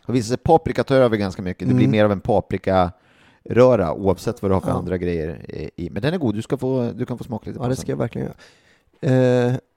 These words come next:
Speaker 2: men, eh, har du någonsin misslyckats?
Speaker 1: Nej. Jag
Speaker 2: Okej.
Speaker 1: tror, det är det jag tror är grejen, att det
Speaker 2: Mm.
Speaker 1: inte, inte går. Men jag tror, jag har kommit på också, för jag har ju också teoris-, teoretiserat, eh, ganska mycket kring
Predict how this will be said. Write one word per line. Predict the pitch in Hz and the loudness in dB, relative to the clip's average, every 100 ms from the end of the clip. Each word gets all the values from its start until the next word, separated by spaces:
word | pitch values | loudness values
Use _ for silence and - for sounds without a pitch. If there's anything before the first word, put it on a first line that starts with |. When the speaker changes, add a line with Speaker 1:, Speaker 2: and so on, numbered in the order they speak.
| _ _ _ - | _ _ _ -2
Speaker 2:
men, | 160 151 147 | 4 4 6
eh, | 147 143 143 143 143 139 143 | 6 6 6 4 2 2 0
har | 143 156 | 2 2
du | |
någonsin | 147 143 131 143 139 | 4 2 0 -4 -2
misslyckats? | 143 - 127 151 - - _ _ _ _ _ _ _ _ _ - | -2 -2 -4 -4 -6 -20 _ _ _ _ _ _ _ _ _ -2
Speaker 1:
Nej. | 101 190 - _ _ _ _ - | 0 0 -4 _ _ _ _ -6
Jag | 101 | -2
Speaker 2:
Okej. | |
Speaker 1:
tror, | 170 | 0
det | 139 147 | 2 2
är | |
det | 156 | 2
jag | 185 | 2
tror | 180 | 0
är | 156 | 0
grejen, | 165 135 | 2 2
att | 120 - | 0 -2
det | |
Speaker 2:
Mm. | 131 143 | -2 2
Speaker 1:
inte, | 113 110 98 | 2 4 2
inte | 110 131 | -2 -2
går. | 123 - - - - | 0 -2 -4 -18 0
Men | 135 | 0
jag | |
tror, | - 156 - | 4 0 4
jag | |
har | 143 | 4
kommit | 175 151 - | 4 0 4
på | 202 | 4
också, | 139 107 | 6 4
för | 135 | 4
jag | 135 | 4
har | 135 | 6
ju | 135 131 131 | 6 6 4
också | 123 - - 123 120 - _ | 2 -4 4 4 4 -4 _
teoris-, | - 127 120 120 127 - | -2 2 2 0 -6 -8
teoretiserat, | 107 131 120 117 110 110 147 127 113 - | -6 0 2 0 -2 -4 2 2 2 0
eh, | 104 101 | -2 0
ganska | 98 90 101 | -2 -4 -6
mycket | 95 95 | -4 -6
kring | - 113 98 | -4 -4 -4